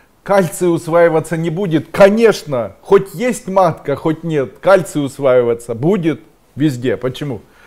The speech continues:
В вашей крови находится приблизительно до семи граммов кальция. Сейчас давайте напишем в, в Бог Google, скажи нам, сейчас.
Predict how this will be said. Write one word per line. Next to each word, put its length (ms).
В 160
вашей 400
крови 420
находится 720
приблизительно 960
до 300
семи 340
граммов 540
кальция. 640
Сейчас 240
давайте 560
напишем 680
в, 220
в 380
Бог 440
Google, 720
скажи 480
нам, 260
сейчас. 440